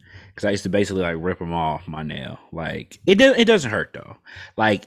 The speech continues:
you may, like, 'cause if they get long enough, they may break, they may chip, whatever.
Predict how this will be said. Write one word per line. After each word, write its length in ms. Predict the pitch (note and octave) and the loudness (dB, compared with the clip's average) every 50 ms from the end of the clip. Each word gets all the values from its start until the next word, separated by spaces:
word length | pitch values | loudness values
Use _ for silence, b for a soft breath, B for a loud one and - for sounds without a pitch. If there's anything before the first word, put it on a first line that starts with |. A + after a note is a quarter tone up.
| - | -10
you 220 | - B2 C3+ D3+ E3 | -4 0 2 4 4
may, 180 | F3+ F3 E3+ D#3 | 4 4 4 4
like, 220 | D3 B2 A#2 - | 4 2 2 2
'cause 120 | - C3 | 0 -2
if 60 | B2+ B2+ | 0 0
they 80 | D3 E3+ | 2 2
get 140 | F3+ F#3 D#3 | 4 4 4
long 240 | B2 B2 C3+ C#3+ C#3+ | 6 6 6 6 4
enough, 220 | C#3+ C#3+ C#3+ C3+ | 4 4 2 2
they 100 | - A#2+ | 2 2
may 160 | A#2 B2 A#2+ A2+ | 2 2 0 -2
break, 380 | G#2 F2+ G2+ A2 A2+ A2 G2 - | -2 -2 -2 -2 -2 -2 -4 -6
they 80 | G#2 | -6
may 180 | G#2 G#2 G#2 G#2 | -6 -6 -6 -6
chip, 460 | - - - A#2 G#2+ G#2+ G#2 G2+ - | -6 -6 -2 -2 0 0 -2 -2 -4
whatever. 480 | G2 G2+ G2+ G2 G2 F#2+ G2+ G2 G2 | -4 -2 -2 -2 -2 -2 -4 -6 -6